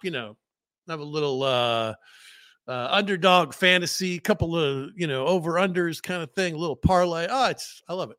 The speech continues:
Makes it fun. Anyway, that's just my personal taste. You can, of course, bet less than five, and you can bet way more than five, uh, on all these places. So check it out. Come see me live.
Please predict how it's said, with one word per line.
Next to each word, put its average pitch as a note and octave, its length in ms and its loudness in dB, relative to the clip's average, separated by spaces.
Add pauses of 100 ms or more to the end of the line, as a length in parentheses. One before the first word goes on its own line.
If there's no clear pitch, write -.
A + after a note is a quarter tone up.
Makes D3 180 -14
it - 100 -20
fun. G2 120 -20 (320)
Anyway, A2+ 240 -8
that's D3 160 -8
just - 160 -18
my A#2+ 100 -8
personal - 360 -16
taste. A2 240 -12
You G#3+ 100 -2
can, A#3 100 -6
of G3+ 160 -4
course, F#3+ 220 0
bet - 260 0
less F#3 200 0
than E3+ 120 -6
five, E3 400 2 (720)
and D3 160 -4
you F#3 100 -4
can F3+ 160 -10
bet E3+ 280 2
way A#3+ 240 4
more A3 260 2
than C3+ 140 -6
five, G#2 420 -4 (240)
uh, A2 840 -2 (140)
on C3 180 -2
all C3 160 -2
these A2 180 -10
places. G#2+ 540 -10
So G#2+ 260 -10 (180)
check G#3 220 -4
it A2+ 80 -6
out. A2+ 160 -4 (560)
Come C4+ 180 6
see C#4+ 220 2
me C4+ 180 0
live. A3 720 4